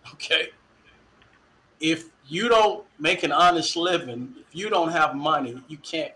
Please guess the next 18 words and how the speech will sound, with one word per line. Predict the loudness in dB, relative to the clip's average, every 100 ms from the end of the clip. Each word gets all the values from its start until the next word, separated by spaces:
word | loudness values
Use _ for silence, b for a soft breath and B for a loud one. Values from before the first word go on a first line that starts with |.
| _ -4
buy | -4 -2
groceries." | -6 -8 -12 -20 -20 -20 _ _ _ _ _ _ _ _ _ _ _ _ _ -12
So | -2 0
we | 2 4
may | 4 4
go | 4 4
about | 4 4 2
doing | 2 0
things | 0 -4 -2
different, | 0 0 0 -8 -6
but | -2 -2
the | -2
results | -4 0 2 2 0
is | -8
gonna | -6 -6
be | -6 -10
the | -8
same. | -10